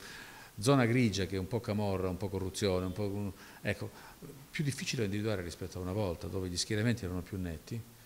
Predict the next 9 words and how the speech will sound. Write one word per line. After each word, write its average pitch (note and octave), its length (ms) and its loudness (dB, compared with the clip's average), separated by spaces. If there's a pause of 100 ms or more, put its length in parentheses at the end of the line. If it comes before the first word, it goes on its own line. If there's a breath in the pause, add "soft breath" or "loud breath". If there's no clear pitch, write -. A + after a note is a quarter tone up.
(200 soft breath)
C'è A2+ 120 -4
una G#2+ 160 0
zona D3+ 240 4
grigia B2 360 4
che G2 120 0
si G#2+ 200 0
è G#2+ 40 4
allargata A2+ 520 2
moltissimo, A2 680 -4